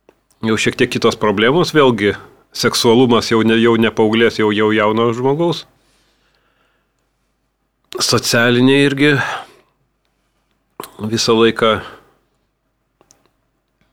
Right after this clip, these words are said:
visą laiką tam tikras bažnyčios motyvas, kaip jau Lenkijoje įprasta, nes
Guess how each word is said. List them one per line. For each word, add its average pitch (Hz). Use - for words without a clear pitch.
visą 131
laiką 123
tam 127
tikras 117
bažnyčios 120
motyvas, 139
kaip 143
jau 143
Lenkijoje 143
įprasta, 135
nes 127